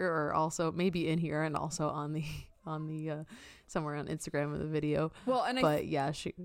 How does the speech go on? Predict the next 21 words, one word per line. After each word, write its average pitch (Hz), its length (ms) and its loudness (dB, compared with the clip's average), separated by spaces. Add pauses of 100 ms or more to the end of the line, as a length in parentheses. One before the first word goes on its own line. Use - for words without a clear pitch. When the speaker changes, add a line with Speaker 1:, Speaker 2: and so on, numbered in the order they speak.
Speaker 2:
Yeah, 220 200 4
and 214 100 0
what 247 140 0
was 262 160 0
leading 262 320 0
up 208 220 0
to 233 160 2
that 208 200 2
point, 180 300 0
actually, 180 320 0
of 180 80 -2
her 190 140 2
saying 190 440 0
that, 165 220 0
okay, 214 400 0 (120)
sorry, 170 280 -4
I 151 60 0
gotta 156 160 0
let 185 180 0
Newt 160 240 0
out. 98 300 -6